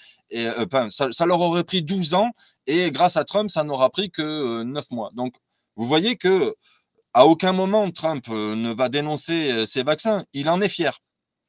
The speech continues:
Donc, euh, effectivement, euh, c'est exact, c'est le même discours. On va trouver le même discours, euh, en, en Russie. Je suis un petit peu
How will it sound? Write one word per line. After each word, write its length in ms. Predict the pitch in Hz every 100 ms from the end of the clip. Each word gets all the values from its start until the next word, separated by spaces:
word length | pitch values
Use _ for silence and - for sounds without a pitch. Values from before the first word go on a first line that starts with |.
| _ _ - -
Donc, 280 | 110 123 143
euh, 240 | 117 101 - _ _ -
effectivement, 920 | 131 170 160 175 170 185 185 180 143
euh, 160 | 123
c'est 180 | 120 -
exact, 320 | 131 127 170 -
c'est 240 | - 143
le 140 | 139
même 240 | 143 170 180
discours. 640 | 160 160 - 190 165 - _
On 140 | - 113
va 140 | 123
trouver 200 | 123 127
le 80 | 156
même 160 | 165 180
discours, 600 | 170 - - 175 160 131
euh, 560 | 113 107 104 104 104 -
en, 180 | 110 107
en 140 | 127
Russie. 440 | 131 127 - 220 233 - - -
Je 120 | - 131
suis 300 | - 170 175
un 140 | 160 185
petit 160 | -
peu 140 | 190